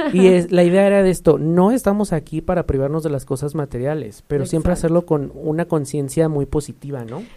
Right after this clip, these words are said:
Speaker 2: Claro, y que aparte, más allá del dinero, es esta conciencia de con lo que tienes es, lo que tienes ahorita es
Speaker 1: Ujú.
Speaker 2: suficiente para ti.
Speaker 1: Así es.
Speaker 2: ¿Podrías tener más? Sí. ¿Podrías tener menos? También.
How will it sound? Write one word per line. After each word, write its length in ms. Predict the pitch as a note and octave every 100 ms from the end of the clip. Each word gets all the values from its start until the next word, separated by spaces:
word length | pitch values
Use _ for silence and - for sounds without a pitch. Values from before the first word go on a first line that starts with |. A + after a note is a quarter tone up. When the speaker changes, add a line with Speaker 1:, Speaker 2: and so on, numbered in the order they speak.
| -
Speaker 2:
Claro, 560 | A#3 A#3 C4 C4 G#3+
y 120 | G3 G3
que 140 | G#3+
aparte, 600 | G#3 B3+ B3+ C#4+ D4 - - - -
más 320 | A3+ C4+ D4
allá 220 | F4 C#4+
del 180 | C4+ B3+
dinero, 600 | G3+ F#3+ F#3+ F#3+ G#3 B3
es 480 | - G3+ A3 - - - _ _ -
esta 340 | A#3+ - C4+
conciencia 800 | A3+ G3+ F#3 A3 G#3 G#3 A3 G#3+
de 160 | G3+ G3
con 180 | G3+
lo 100 | G3+
que 120 | F#3+ G3+
tienes 480 | G#3+ A3+ A#3 B3
es, 240 | A3+ G3+ - _ _
lo 220 | - A3 A#3
que 100 | C4
tienes 400 | D#4+ F#4+ A#4 -
ahorita 540 | G#3 G3 A3+ C4+ D4+
es 120 | - -
Speaker 1:
Ujú. 100 | B3
Speaker 2:
suficiente 460 | G3 - G#3 G#3+
para 260 | F#3+ F#3 F3+
ti. 320 | - F#3 - -
Speaker 1:
Así 280 | - B2 -
es. 80 | -
Speaker 2:
¿Podrías 280 | B3+ D4 G#4
tener 260 | A4 D#4+ C#4
más? 300 | B3+ - -
Sí. 320 | - - D#3 - - _ _ _
¿Podrías 340 | - B3 C#4+ D4+
tener 240 | E4 C4
menos? 340 | A3+ G3+ G#3 -
También. 420 | A#3+ B3 C4